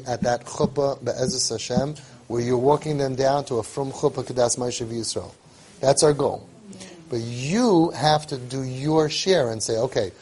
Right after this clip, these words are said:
it's up to us." 'Cause Rabbi said there's no cavalry. There's no help. There's no help. Where's, you know, you know what I'm saying? Like, where,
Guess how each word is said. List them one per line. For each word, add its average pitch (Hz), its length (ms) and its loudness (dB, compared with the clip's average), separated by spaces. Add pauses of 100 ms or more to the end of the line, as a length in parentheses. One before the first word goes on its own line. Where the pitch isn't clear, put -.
(1040)
it's - 200 -4
up 151 180 2
to 143 140 -2
us." - 340 -4 (140)
'Cause 117 160 -6
Rabbi 120 240 2
said 139 220 -2
there's 113 120 -6
no 147 140 -2
cavalry. 139 580 -2 (440)
There's 127 140 -8
no 175 220 2
help. 220 320 -2 (560)
There's 147 140 -2
no 226 140 4
help. 247 340 2 (500)
Where's, 180 420 4
you 170 120 0
know, 175 140 0 (200)
you - 80 0
know 185 60 0
what 202 60 2
I'm 208 60 0
saying? 214 160 2
Like, 165 120 4
where, 190 280 4